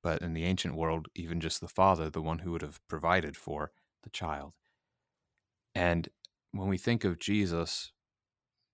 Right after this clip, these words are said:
again, we, we know the marriage metaphor probably better,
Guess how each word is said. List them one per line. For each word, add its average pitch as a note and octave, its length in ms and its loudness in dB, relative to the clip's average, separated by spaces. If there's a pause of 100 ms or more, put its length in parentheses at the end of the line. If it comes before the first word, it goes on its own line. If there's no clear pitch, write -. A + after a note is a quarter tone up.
again, F2 320 -4
we, E2+ 300 -2 (180)
we F#2 360 0
know F2 220 2
the D#2+ 100 -2
marriage F2 380 2
metaphor D#2+ 420 -4
probably D#2+ 520 -4
better, E2 420 -4